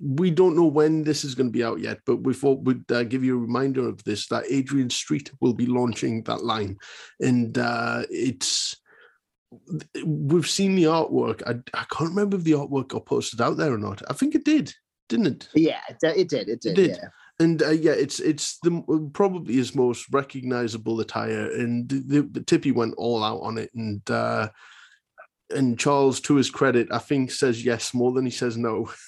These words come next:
Speaker 1: <laughs> because the amount of color and the amount of material and everything else is, uh, is wonderful on it. So yeah, I think that's, uh,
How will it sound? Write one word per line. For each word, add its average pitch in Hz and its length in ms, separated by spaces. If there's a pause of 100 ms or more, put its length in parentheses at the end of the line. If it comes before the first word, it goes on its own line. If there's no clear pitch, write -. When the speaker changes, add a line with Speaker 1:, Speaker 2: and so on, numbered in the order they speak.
(100)
Speaker 1:
<laughs> 453 300
because - 420
the 151 160
amount 151 300
of 143 140
color 143 420 (320)
and 131 140
the 127 60
amount 131 260
of 135 100
material 123 760 (280)
and 120 460
everything 139 420
else 113 500
is, 113 400
uh, 117 680 (240)
is 120 240
wonderful 110 500
on 107 140
it. 104 160
So 113 420
yeah, 131 320
I 120 40
think 151 220
that's, - 440 (640)
uh, 123 420